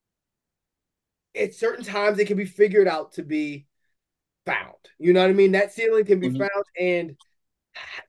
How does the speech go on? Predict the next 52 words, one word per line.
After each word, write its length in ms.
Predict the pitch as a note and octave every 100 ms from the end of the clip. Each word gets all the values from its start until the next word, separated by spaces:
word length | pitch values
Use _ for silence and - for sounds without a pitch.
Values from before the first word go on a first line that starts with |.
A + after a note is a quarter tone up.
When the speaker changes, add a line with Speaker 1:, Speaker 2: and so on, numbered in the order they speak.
| _
Speaker 1:
however 360 | - F3+ G3 G3
great 200 | F#3+ F#3+
he 120 | F#3+
is, 120 | F3+
that's 220 | E3+ D#3+
what 120 | D#3 D3+
it 120 | C3+
is. 200 | G#2 -
So 420 | D#3+ D3+ C#3 B2+ _ _ _
it's 180 | G3 F#3+
not, 220 | G#3 A#3+
anytime 420 | B3 C4+ C#4+ B3 A3
that 100 | G3+
I'm 120 | G3+
ever, 220 | G3+ G3
like, 220 | F3+ D#3+
slow 560 | - - F#3 F#3+ G3 G3+
on 40 |
something, 380 | F#3+ G#3 G#3 G3
there 160 | G3 G#3+
is 100 | F#3+
a 60 |
reason 280 | F3+ F#3+ E3+
behind 420 | D3+ C#3+ C#3+ B2
it. 120 | B2 C3
And 120 | D3
the 60 | E3
only 220 | A3+ A#3
other 160 | G#3+ G3
time 220 | F#3 F3+
that 100 | D3+
I 60 | -
thought 260 | F3 D#3+ D3+
this 240 | D#3 -
year, 480 | C#3+ E3+ D#3+ C#3 B2+ _ _ _ _
I 100 | C#3
was 140 | D3+ D3
like, 340 | C#3+ C3 - -
"Oh, 160 | D#3
that 200 | D3 E3
would 100 | E3+
be 100 | D#3
the 120 | D3 C3
reason," 260 | D3+ C#3+
that's 220 | C#3+ D3+
what 100 | D#3
I 60 | C#3
kinda 300 | - C#3 B2
was 100 | G#2
talking 260 | - A#2 F#2+
about. 180 | - B2+
It's, 200 | C#3+